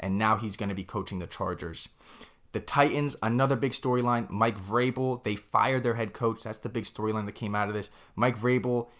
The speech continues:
is a very well-respected head coach around the league.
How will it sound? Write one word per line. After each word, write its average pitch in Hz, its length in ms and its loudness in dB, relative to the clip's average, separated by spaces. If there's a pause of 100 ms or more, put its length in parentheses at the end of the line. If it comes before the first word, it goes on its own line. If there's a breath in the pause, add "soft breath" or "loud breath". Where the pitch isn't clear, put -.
(120 soft breath)
is 110 160 -2
a 107 100 2
very 120 340 2
well-respected 117 580 2
head 113 140 -2
coach 110 280 0
around 110 220 0
the 101 60 -4
league. 107 280 -2